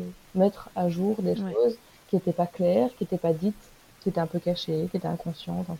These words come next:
Speaker 1: peu, et cetera. Et ça peut, en un ou deux
Speaker 2: Ouais.
Speaker 1: rendez-vous, faire, faire le point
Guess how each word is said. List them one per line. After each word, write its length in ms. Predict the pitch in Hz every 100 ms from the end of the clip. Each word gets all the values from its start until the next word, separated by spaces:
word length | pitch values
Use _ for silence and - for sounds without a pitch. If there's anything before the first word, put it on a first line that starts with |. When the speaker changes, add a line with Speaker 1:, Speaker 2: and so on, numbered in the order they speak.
| -
Speaker 1:
peu, 60 |
et 120 | 160 180
cetera. 400 | - 165 156 175 214 - - -
Et 40 |
ça 140 | 185 160
peut, 240 | 202 208 196 - - -
en 160 | 175 175
un 80 | 190
ou 100 | 208
deux 60 |
Speaker 2:
Ouais. 40 | 190
Speaker 1:
rendez-vous, 380 | 185 170 165 214
faire, 180 | 202 175
faire 160 | 185
le 100 | 170
point 340 | 175 180 190